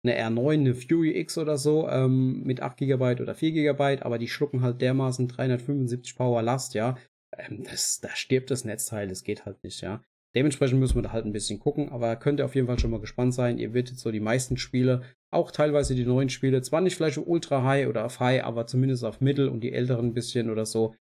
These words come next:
könnt ihr definitiv mit hundert F P S plus, minus oder so, sogar noch mehr, könnt ihr da durchziehen, ja.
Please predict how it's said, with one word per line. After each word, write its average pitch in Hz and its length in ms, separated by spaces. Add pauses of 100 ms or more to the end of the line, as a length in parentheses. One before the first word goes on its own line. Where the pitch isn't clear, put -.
(140)
könnt 110 100
ihr 110 80
definitiv 110 540
mit 107 160
hundert 107 200
F - 200
P - 60
S 107 200
plus, - 260
minus 110 320
oder 107 200
so, 107 220
sogar 98 200
noch 92 160
mehr, 104 240
könnt 101 200
ihr 95 60
da 90 120
durchziehen, - 500
ja. - 180